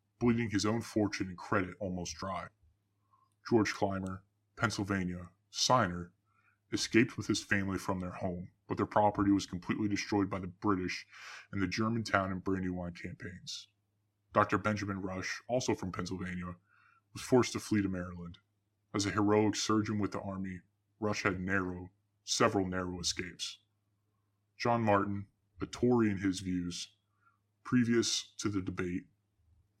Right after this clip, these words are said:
lived in a strongly loyalist area of Pennsylvania. When he came out for independence, most of his neighbors and even some of his relatives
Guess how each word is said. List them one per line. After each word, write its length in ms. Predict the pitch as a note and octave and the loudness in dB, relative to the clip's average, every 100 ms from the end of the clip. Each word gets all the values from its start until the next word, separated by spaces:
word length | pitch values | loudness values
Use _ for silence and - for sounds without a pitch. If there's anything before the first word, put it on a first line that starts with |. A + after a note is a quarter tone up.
| _ _ - | _ _ 4
lived 220 | C3+ B2 | 6 6
in 120 | A#2+ | 2
a 60 | A2 | 0
strongly 580 | - A#2+ A2+ A2+ A2+ | 0 2 2 4 2
loyalist 480 | A2 G2+ G2+ G2+ G2 - | 4 6 6 4 0 0
area 480 | A#2 G#2+ F#2+ F#2 G#2 _ | 4 4 4 -2 -10 _
of 140 | G#2 - | -12 -4
Pennsylvania. 640 | G#2 - F#2 G#2 F#2 F#2 - _ _ _ _ _ | -2 -2 -2 0 0 -6 -16 _ _ _ _ _
When 100 | A2+ | 0
he 60 | G#2+ | 0
came 220 | C3 C#3 | 0 0
out 180 | B2 - | -2 0
for 100 | A2 | -2
independence, 640 | G2 - G#2 F#2+ F#2 - | -2 -2 -2 -2 -4 -2
most 300 | A2 G2+ - | 0 2 4
of 80 | G2+ | 4
his 140 | F#2+ | 4
neighbors 500 | G2 G2 G2 G2+ - - | 6 6 8 6 4 -2
and 120 | G2 | -2
even 200 | A#2+ A#2+ | 0 0
some 240 | A2+ G#2+ G2 | 0 0 0
of 80 | |
his 200 | F#2+ F#2+ | -2 -4
relatives 540 | G2+ G#2 F#2+ - F#2+ | 0 2 2 0 -6